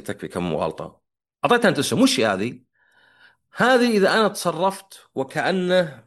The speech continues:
ما فيه إلا وضعين لحالة معينة. مثلًا أقول لك مثلًا: "يا محمد، اكسر صوتك شوي."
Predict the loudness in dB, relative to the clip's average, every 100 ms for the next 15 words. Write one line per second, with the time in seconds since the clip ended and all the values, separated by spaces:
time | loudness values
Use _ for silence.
0 | _ -6 -4 -4 -6 -2 -2 -2 -4 -4
1 | -4 -6 -12 -20 _ _ _ _ _ _
2 | _ _ _ _ _ _ -10 -6 -4 -4
3 | -6 -8 -10 -16 -20 _ _ _ _ _
4 | _ _ _ _ _ _ _ _ _ _
5 | _ _ -2 0 0 -4 -8 _ _ _
6 | _ _ _ _ _ -10 2 4 6 4
7 | -4 -10 -10 -10 -18 -16 -6 -2 0 2
8 | 2 0 -4 -4 -2 0 0 -2 -4 -8
9 | _ -12 -6 -4 -4 -6 -6 -4 -2 -2
10 | -4 -8 -8 -10